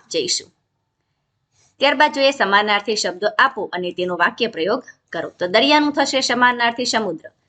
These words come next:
સમુદ્રમાં પાણી ખારું હોય છે. બેટ એટલે ટાપુ.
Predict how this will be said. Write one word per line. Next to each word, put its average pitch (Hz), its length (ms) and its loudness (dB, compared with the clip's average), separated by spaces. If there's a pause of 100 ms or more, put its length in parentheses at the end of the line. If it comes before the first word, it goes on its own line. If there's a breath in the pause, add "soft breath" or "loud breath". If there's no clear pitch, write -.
(300)
સમુદ્રમાં 277 580 4
પાણી 214 340 0
ખારું 196 380 0
હોય 170 140 -6
છે. 175 320 -6 (160)
બેટ 233 200 2
એટલે 202 220 -4
ટાપુ. - 320 -4